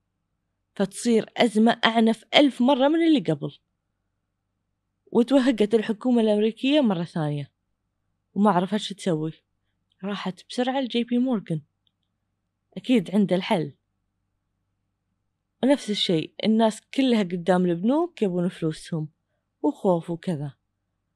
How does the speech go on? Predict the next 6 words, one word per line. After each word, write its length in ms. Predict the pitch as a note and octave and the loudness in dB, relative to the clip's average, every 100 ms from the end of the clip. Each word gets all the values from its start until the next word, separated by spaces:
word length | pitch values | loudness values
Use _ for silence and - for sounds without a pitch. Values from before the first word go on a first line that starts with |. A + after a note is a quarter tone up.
| _ F4 | _ 0
المهم، 520 | F4+ C4+ C4 - _ _ - | 2 4 2 -2 _ _ -2
إنه 180 | C#4 C#4+ | 2 2
قدر 420 | A3 B3 C4+ A#3 - - | 2 4 4 2 -6 -6
يساعد 640 | G#3+ B3+ B3 G3 G3+ F#3 _ _ _ _ _ | -2 0 2 2 0 -2 _ _ _ _ _
الحكومة 440 | F#3+ A3+ - B3 F#3 | -6 -6 0 2 2
بقرض، 400 | - - C4+ | 0 -2 -2